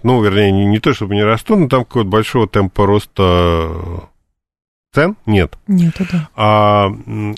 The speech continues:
Speaker 1: имеется довольно серьёзный приток потребителей, связанных с ипотекой. То есть люди берут ипотеку и идут покупать квартиры, но в любом случае это определённый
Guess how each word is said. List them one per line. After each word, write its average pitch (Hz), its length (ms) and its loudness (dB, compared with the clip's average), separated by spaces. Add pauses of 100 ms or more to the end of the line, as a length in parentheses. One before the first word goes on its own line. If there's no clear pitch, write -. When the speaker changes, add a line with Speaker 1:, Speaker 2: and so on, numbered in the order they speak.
Speaker 1:
имеется 147 560 2
довольно 123 380 0
серьёзный 113 540 2
приток 113 800 -2
потребителей, 107 720 0
связанных 95 480 0
с - 80 -12
ипотекой. 101 600 -2
То 127 120 -2
есть - 120 -4
люди 120 160 0
берут 98 300 -2
ипотеку 101 560 -2
и 95 60 2
идут 92 180 0
покупать - 380 -2
квартиры, 190 480 0
но 123 140 2
в 104 60 -2
любом 120 160 -4
случае 131 300 -4
это 95 140 -4
определённый 104 580 0